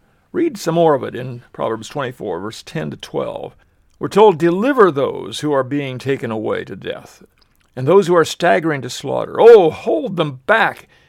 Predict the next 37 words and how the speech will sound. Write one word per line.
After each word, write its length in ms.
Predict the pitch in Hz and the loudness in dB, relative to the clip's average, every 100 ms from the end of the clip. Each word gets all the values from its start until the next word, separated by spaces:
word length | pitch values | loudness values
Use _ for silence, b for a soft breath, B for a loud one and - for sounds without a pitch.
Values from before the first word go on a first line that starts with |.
| b | b
If 100 | 131 | -8
you 160 | 147 262 | -6 -4
say, 640 | - - - 127 - - _ _ _ _ _ | -6 -4 -2 -4 -6 -14 _ _ _ _ _
'See, 320 | - 160 185 | -8 -2 -2
we 140 | 208 156 | 0 -2
did 140 | 139 | -2
not 160 | 127 113 | -6 -6
know 260 | 113 180 | -2 -2
this,' 540 | 190 - - - - - _ _ _ _ _ _ _ | -2 -8 -18 -20 -20 -20 _ _ _ _ _ _ _
does 280 | - 160 160 | -2 0 0
he 180 | 147 180 | -2 -2
not 240 | 160 160 | 0 0
consider 560 | - 160 139 151 139 151 | -2 -6 -4 -4 -2 0
it 140 | 151 | 0
who 160 | 147 147 | -2 -2
weighs 360 | 127 131 139 131 | -2 -2 -4 -8
the 100 | 127 | -6
hearts? 600 | 123 113 104 - - - _ _ _ _ _ | -4 -4 -6 -12 -16 -18 _ _ _ _ _
And 80 | 143 | 0
does 220 | 160 147 | 2 2
he 120 | 139 | -2
not 300 | 160 156 170 | 0 0 0
know 320 | 139 143 135 170 | -4 -2 0 0
it 300 | 208 - - _ | -2 -8 -20 _
who 140 | - 139 | -12 -10
keeps 340 | - 156 - | -8 -10 -8
your 160 | 139 139 | -8 -8
soul? 680 | - 139 127 139 190 233 - _ _ _ _ b b - | -4 -4 -2 0 -2 -4 -12 _ _ _ _ b b -8
And 200 | 151 143 | -4 2
will 220 | 196 214 | 4 4
he 120 | 196 | 2
not 240 | 202 214 | 0 -2
render 500 | 160 147 170 185 208 214 | -4 -2 0 0 -2 -2
to 140 | 185 | -4
man 360 | 180 180 196 190 | -2 -2 -2 -4
according 540 | 135 - 156 156 156 | -6 -2 -2 -2 -6
to 320 | 135 113 117 | -6 -6 -8